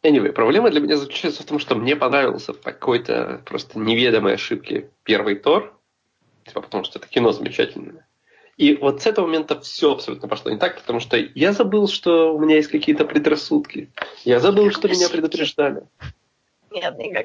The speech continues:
Speaker 1: Понимаешь, что я,
Speaker 2: ошибки.
Speaker 1: что я говорю это сарказмом, да? Что я не жалею, что мне понравился первый Тор.
Speaker 2: А, ну хорошо.
Speaker 1: Я говорю о том, что потом я привязался к нему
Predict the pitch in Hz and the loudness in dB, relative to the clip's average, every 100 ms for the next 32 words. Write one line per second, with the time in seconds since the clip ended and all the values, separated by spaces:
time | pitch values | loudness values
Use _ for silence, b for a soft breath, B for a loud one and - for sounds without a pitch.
0 | - 123 117 - 107 - - 113 107 117 | 0 0 0 0 0 0 0 2 4 4
1 | 113 - - 113 117 104 95 113 202 - | 4 0 0 2 2 0 0 0 -2 -2
2 | 113 110 - - - 131 117 107 107 131 | -4 -4 -8 -16 -4 0 0 0 2 4
3 | 113 87 - - - - - - - - | 4 2 -6 -10 -10 -12 -12 -12 -10 -10
4 | 277 269 277 285 285 320 - 349 - 120 | -4 -2 0 0 0 0 0 2 4 4
5 | 127 123 147 139 - _ _ 131 139 131 | 2 0 0 -2 -4 _ _ 0 2 2
6 | 139 135 139 147 120 - - 127 113 107 | 2 4 4 4 2 -2 -6 -4 -2 -2
7 | - | -4